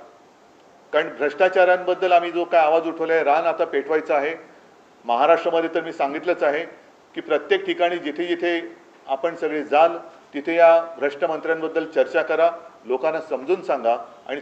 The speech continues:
त्याचबरोबरीने ही मतांची चोरी, ही लोकसभेला आपण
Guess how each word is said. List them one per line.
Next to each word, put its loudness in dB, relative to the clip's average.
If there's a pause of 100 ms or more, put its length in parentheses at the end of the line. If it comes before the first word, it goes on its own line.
त्याचबरोबरीने 2 (460)
ही -4
मतांची -2
चोरी, 0 (420)
ही -6
लोकसभेला 2
आपण 2